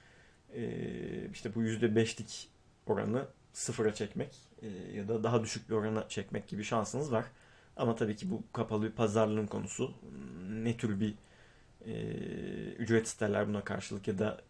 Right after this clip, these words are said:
ne şartlarda kabul ederler bunu bilemiyoruz. Bu tamamen sizin, e, Epic Games'le olan iletişiminize kalmış durumda. E, bu sayfa çok basit, görmüş olduğunuz gibi birçok web sitesinde karşılaşabileceğiniz öğelerle dolu.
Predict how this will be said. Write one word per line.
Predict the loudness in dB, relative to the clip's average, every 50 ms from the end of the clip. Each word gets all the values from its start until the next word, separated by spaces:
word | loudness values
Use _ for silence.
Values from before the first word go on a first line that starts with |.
| _ _ -6
ne | -4 -2 0 0 0 -2 -2 -2 0 0 0 2 6 6 6
şartlarda | 6 6 0 0 0 -2 -2 -2 -2 -4
kabul | -4 -2 0 0
ederler | 2 2 0 0 0 0 -2 -2
bunu | -2 -4 -2
bilemiyoruz. | 0 2 2 2 0 -2 -4 -6 -10 -16 -20 -20 -20 -20 -20 -20 -20 -20 -20 -20 -20 -20 -18
Bu | -6
tamamen | -2 -2 -2 -2 -2 -2 -2 -2 -4 -4
sizin, | -4 -2 0 0 0 0 -2 -2 -4
e, | -2
Epic | -2 0 0 0 -2 -2 -6 -2 -2
Games'le | -2 -2 0 0
olan | 0 0 2 2
iletişiminize | 2 2 2 0 0 0 0 0 0 -2
kalmış | -2 -4 -6 -6 -8 -10 -10
durumda. | -8 -6 -4 -2 -2 -2 -4 -8 -16 -20 -20 -20 -20 -20 -20 -20 -20 -20 -20 -20 -20 -20 -20 -20 -20 -20 -20 _ -20 _ -6
E, | -4 -2 0 0 0 -2 0 0
bu | -2 2
sayfa | 4 4 4 6 4 2
çok | 4 2 2 4 4
basit, | 4 4 4 2 2
görmüş | 2 4 4 4 0 0 0
olduğunuz | 0 0 0 -2 -4 -4
gibi | -4 -2 -2 -2
birçok | 0 2 2 2 4
web | 4 2 2
sitesinde | 2 -4 -4 -2 -2 0 2
karşılaşabileceğiniz | 2 0 2 0 -4 0 0 0 0 0 2 2 4 4 4 2 -2 -4 2
öğelerle | 4 6 6 6 6 4 2 0 0 -2
dolu. | -2 -2 0 -2 -2